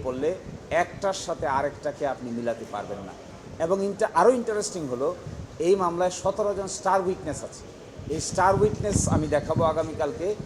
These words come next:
যে একজনকে সাক্ষী বানানো হয়েছে, আরেকজনকে আসামি বানানো হয়েছে।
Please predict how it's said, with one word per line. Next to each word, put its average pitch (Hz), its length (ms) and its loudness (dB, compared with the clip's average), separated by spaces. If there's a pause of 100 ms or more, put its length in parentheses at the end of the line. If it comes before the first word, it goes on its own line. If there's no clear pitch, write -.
(260)
যে 127 60 0
একজনকে 151 560 0
সাক্ষী - 360 -2
বানানো 180 280 2
হয়েছে, 185 400 2 (260)
আরেকজনকে 139 440 0
আসামি 113 360 0
বানানো 98 220 -2
হয়েছে। - 320 -6